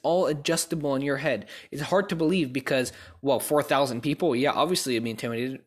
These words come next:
but it's the same case with three hundred, twenty, or ten. It's all the same case.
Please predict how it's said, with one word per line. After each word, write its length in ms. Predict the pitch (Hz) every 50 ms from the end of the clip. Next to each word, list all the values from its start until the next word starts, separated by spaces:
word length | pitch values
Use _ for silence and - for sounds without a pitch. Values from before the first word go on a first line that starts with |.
| _ _ _
but 220 | - 139 123 - - - - - - - _ _ _ _ _ _ _ _ _ _ _ _ _ _ _ _ _ _ _ _ _ _ _ _
it's 180 | - 135 - -
the 60 | 139
same 340 | 127 - - 131 131 143 143
case 340 | - - 139 135 135 - -
with 120 | 127 -
three 240 | - - 139 123 127
hundred, 400 | 131 135 135 151 165 185 185 -
twenty, 340 | - - 131 120 120 131 131
or 100 | - 131
ten. 360 | - - - 190 165 110 95 - _ _ _ _ _ _ _ _ _ _ _ _ _ _ _ _ _ _ _ _ _ _ _ _ - - - _ _ _
It's 200 | 147 131 - - -
all 260 | - 139 147 147 156
the 100 | 156 147
same 320 | 135 - - 143 139 135 127
case. 400 | 131 - 139 120 98 - -